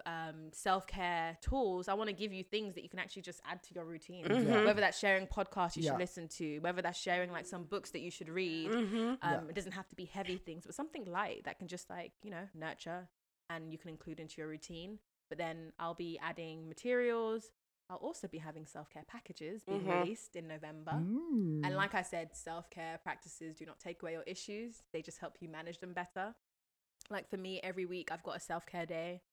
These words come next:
Speaker 1: and that's just mainly for me to just have time to just reset,
Speaker 3: Mm.
Speaker 1: have
Speaker 2: Mm-hmm.
Speaker 1: time to just actually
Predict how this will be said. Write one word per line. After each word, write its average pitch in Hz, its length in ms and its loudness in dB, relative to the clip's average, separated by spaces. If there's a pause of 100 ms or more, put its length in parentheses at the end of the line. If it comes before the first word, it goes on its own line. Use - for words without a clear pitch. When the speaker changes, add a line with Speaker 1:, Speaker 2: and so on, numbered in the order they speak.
(260)
Speaker 1:
and 185 120 -6
that's 180 160 -6
just 185 180 -6
mainly 175 200 -6
for 170 160 -8
me 165 200 -8
to - 120 -14
just 165 220 -14
have 165 160 -6
time 165 340 -8
to 156 100 -18
just 156 320 -12 (220)
reset, 175 600 -6 (160)
Speaker 3:
Mm. 170 400 6
Speaker 1:
have 180 160 6
Speaker 2:
Mm-hmm. 165 180 -2
Speaker 1:
time 190 260 -2
to - 120 -16
just - 220 -16
actually 165 760 -8